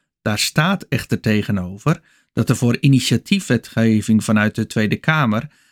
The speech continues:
een relatief vrij speelsveld ontstaat. Dat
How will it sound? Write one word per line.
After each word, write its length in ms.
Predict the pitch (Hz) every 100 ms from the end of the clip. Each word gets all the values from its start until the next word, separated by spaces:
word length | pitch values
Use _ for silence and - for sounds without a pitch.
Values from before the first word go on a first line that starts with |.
| _ -
een 160 | 127 120
relatief 500 | 120 117 - 143 -
vrij 380 | - 143 175
speelsveld 1040 | 170 - - 185 151 120 - 107 101 90 -
ontstaat. 760 | 98 - - 87 - _ _ _ _ _ _ _ _ _ _ _ _ _ -
Dat 220 | 127